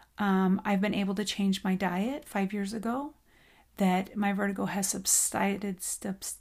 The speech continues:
substantially because of the anti-inflammation, the way that I eat.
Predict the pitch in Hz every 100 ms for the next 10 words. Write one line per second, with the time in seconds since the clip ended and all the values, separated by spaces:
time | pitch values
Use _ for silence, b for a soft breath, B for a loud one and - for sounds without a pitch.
0 | _ - - 185 - - 247 254 - 202
1 | 196 190 240 - _ - 190 202 190 196
2 | 185 190 185 190 B B B - 196 190
3 | 185 185 - 190 196 190 185 185 190 180
4 | 185 190 b b b b - 190 180 185
5 | 185 - 190 180 -